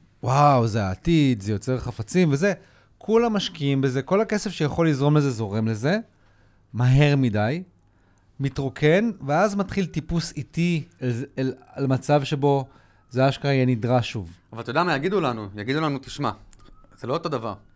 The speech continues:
Speaker 2: כי עכשיו כולם הולכים לקנות מלא איי איי, ואנחנו רק בהתחלה של זה.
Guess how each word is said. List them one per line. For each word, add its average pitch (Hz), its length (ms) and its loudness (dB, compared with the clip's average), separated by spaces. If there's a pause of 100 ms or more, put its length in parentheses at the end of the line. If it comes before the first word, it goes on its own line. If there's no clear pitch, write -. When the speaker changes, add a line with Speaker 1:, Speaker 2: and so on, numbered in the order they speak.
(400)
Speaker 2:
כי 113 60 -10
עכשיו 139 320 -4
כולם 135 280 -4
הולכים 123 300 -8
לקנות 113 460 -12
מלא 107 220 -8
איי 107 200 -6
איי, 104 120 -4
ואנחנו 110 280 -10
רק 123 60 -8
בהתחלה 160 440 2
של 214 180 -2
זה. 110 140 -4